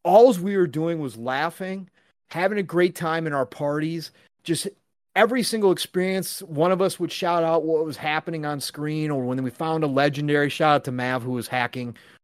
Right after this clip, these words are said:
the first night, because the man wound up with six legendaries the first night. I,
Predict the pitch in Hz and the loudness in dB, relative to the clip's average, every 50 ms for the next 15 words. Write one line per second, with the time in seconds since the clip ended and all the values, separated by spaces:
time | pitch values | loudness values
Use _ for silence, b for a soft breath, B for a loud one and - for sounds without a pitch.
0 | _ _ - 143 - 143 139 139 123 - 143 135 131 131 131 - 131 113 - 131 | _ _ -8 -6 -4 -2 -2 -2 -2 -2 -2 -2 -2 -2 -4 -6 -10 -6 -4 -4
1 | 123 120 113 - - - _ _ _ _ _ _ _ _ _ _ _ _ _ _ | -2 -2 -4 -8 -12 -16 _ _ _ _ _ _ _ _ _ _ _ _ _ _
2 | - 156 135 139 165 165 160 160 151 147 147 147 143 139 135 - 139 127 - - | 0 2 4 6 6 6 6 6 6 4 4 6 4 2 2 0 -6 -6 -6 -4
3 | - 151 - - - - - 127 127 127 117 110 117 117 123 117 113 110 - - | -6 -6 -4 -4 -10 -10 -6 -4 -4 -4 -4 -6 -4 -2 -2 -2 -4 -6 -8 -12
4 | 113 - 120 113 104 - - 110 104 104 107 110 110 | -12 -12 -12 -12 -12 -12 -12 -12 -10 -8 -6 -6 -6